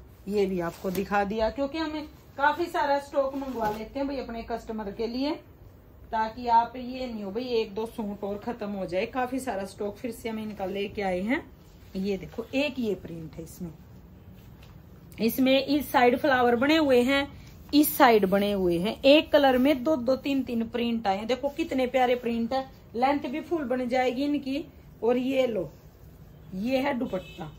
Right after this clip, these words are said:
देखो कितना प्यारा दुपट्टा, एकदम soft दुपट्टे हैं। पन्द्रह पचास price है दो।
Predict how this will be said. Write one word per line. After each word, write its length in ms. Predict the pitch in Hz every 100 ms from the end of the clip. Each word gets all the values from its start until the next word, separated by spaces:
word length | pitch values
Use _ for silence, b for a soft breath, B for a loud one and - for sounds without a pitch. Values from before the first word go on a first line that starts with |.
| - -
देखो 220 | 190 214
कितना 400 | 208 269 254 214 202
प्यारा 280 | 208 202
दुपट्टा, 340 | 202 208 226 302
एकदम 280 | 330 311 392
soft 380 | - 359 349 320
दुपट्टे 400 | 254 - 208 240
हैं। 140 | 269 285
पन्द्रह 320 | 294 285 285
पचास 460 | 277 269 254 254 -
price 380 | 226 202 208 196
है 240 | 247 302 - - - - - - - 175
दो। 480 | 165 220 254 370